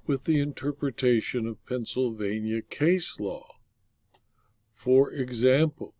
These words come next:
a case decided over two hundred years ago made the point that the reasonable expectations of the insured include the understanding that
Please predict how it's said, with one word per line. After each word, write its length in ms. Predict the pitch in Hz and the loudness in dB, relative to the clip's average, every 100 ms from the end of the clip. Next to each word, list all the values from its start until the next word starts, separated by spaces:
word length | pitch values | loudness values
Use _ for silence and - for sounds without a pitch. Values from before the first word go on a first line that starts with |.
| _ - | _ -6
a 140 | 110 117 | -4 -4
case 540 | - 123 139 156 - | -2 0 2 2 -2
decided 680 | - 151 - 139 131 131 131 _ - | -4 -4 -2 0 2 2 0 _ -4
over 320 | 123 123 127 | -2 -2 -4
two 360 | - - 180 143 | -4 -4 -2 -2
hundred 380 | 156 156 156 135 | -2 -2 -2 0
years 360 | 156 175 165 | 2 0 0
ago 360 | 147 101 82 - _ _ _ _ _ _ - - _ - | -4 -4 -10 -12 _ _ _ _ _ _ -14 -14 _ -8
made 420 | 107 113 151 160 | -2 4 4 4
the 120 | 202 | -2
point 540 | - - 180 120 85 - | -2 0 2 2 -4 -8
that 200 | 104 - | -8 -6
the 140 | 101 | -8
reasonable 720 | 92 98 165 175 196 147 127 127 | -6 -2 -2 0 -4 -4 -6 -4
expectations 1200 | 139 135 - - 117 - 127 135 - 139 117 - | -4 -4 -4 -2 -2 -2 0 0 -2 -6 -6 -8
of 260 | - 113 104 | -10 -10 -6
the 220 | 107 95 | -6 -6
insured 640 | 92 - 170 180 131 87 - _ _ _ _ _ _ - | -8 -10 -4 -2 -4 -6 -16 _ _ _ _ _ _ -8
include 880 | - 143 135 - - 196 214 180 | 0 2 0 -2 2 4 4 0
the 160 | 151 165 - | -2 -6 -4
understanding 1120 | 156 160 165 127 - 160 160 160 143 123 120 | -2 2 0 0 -4 -2 0 0 -2 -4 -6
that 180 | 127 | -8